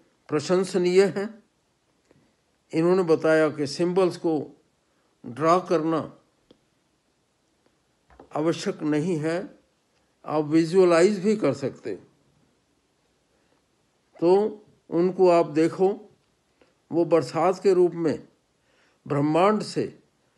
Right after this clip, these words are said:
उतर करके आपके ऊपर वर्षा कर रहे हैं और लाखों करोड़ों की संख्या में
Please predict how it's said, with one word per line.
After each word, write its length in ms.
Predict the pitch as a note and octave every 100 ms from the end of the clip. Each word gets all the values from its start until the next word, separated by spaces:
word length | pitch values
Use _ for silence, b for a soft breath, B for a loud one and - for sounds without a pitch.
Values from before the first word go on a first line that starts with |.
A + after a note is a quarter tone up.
| _ -
उतर 340 | D#3+ F3 F#3+
करके 480 | D#3+ E3 C#3+ D3+ A2 - _ _ _ _ _ _ _ _
आपके 520 | D3 D#3 C#3+ F3 D#3 C3 - _ _ -
ऊपर 600 | E3+ E3+ F#3 B2 - _ _ _ _ _ b b b
वर्षा 360 | C#3+ D3+ - F3
कर 200 | F3 D3+
रहे 280 | D3+ C#3+
हैं 360 | D3 F3+ G#3+ - _ _ _ _ _ _ _ _ -
और 560 | D3 D#3+ E3+ F#3 - _ _ _ -
लाखों 480 | C#3+ E3+ E3+ - F#3
करोड़ों 460 | C#3+ D3+ D#3+ F3+ E3+
की 120 | D#3
संख्या 380 | D3 C#3+ C#3 C#3+
में 260 | C3+ D3+